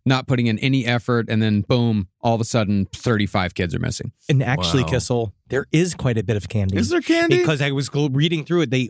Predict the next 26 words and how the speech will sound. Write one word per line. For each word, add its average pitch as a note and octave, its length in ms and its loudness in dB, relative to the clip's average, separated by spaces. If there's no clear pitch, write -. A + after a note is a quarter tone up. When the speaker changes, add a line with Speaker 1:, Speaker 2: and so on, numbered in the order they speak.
Speaker 2:
Fred C#3+ 360 0
West C3+ 580 -2
did D3 220 0
have C3+ 260 2
a C3 60 0
notorious B2 760 0
sweet D#3 420 -4
tooth. - 580 -2
Speaker 3:
Ugh. D#3 200 0
Speaker 2:
And D3 100 4
that D3+ 120 0
was, D#3 160 -2
like, C#3+ 140 -2
how D3+ 240 0
they C3 240 -2
ate. C#3 340 0
They D3+ 100 2
would D#3+ 420 0
eat B2+ 260 -2
like D3 240 0
children. B2+ 480 0
They B2 120 2
would B2+ 140 0
eat, F3+ 280 0
Speaker 3:
Oh. D3 60 -4
Speaker 2:
like, C#3 180 0